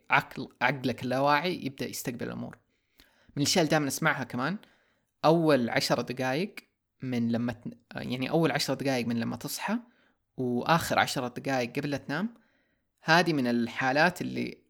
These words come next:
عقلك يكون في الستيت هذه، أظن يسموها ألفا أو شيء زي كذا. في ألفا وفي كذا، أظن ألفا.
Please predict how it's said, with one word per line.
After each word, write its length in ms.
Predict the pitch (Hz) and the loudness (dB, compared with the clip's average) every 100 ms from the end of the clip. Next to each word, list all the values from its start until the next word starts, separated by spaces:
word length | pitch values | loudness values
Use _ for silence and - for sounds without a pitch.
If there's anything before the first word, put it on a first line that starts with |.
| - | 2
عقلك 440 | 151 - 165 - | 2 2 -4 -4
يكون 280 | 135 147 139 | -6 -6 -6
في 140 | 139 | -6
الستيت 460 | 107 - - 135 135 | -8 -6 -2 -2 -2
هذه، 340 | 127 117 120 - | -4 -4 -8 -10
أظن 220 | 120 135 | -10 -8
يسموها 560 | 123 131 - 143 - 131 | -8 -8 -8 -8 -6 -4
ألفا 300 | 123 - - | -4 -8 -12
أو 200 | - 139 | -14 -14
شيء 180 | - | -12
زي 120 | 117 110 | -10 -10
كذا. 280 | - 110 - _ _ _ _ _ | -10 -12 -12 _ _ _ _ _
في 200 | - - | -6 -4
ألفا 220 | 156 - | -4 -6
وفي 160 | 135 - | -10 -10
كذا، 300 | - 117 156 | -8 -8 -6
أظن 200 | 185 - | -4 -4
ألفا. 360 | 131 - - | -4 -8 -16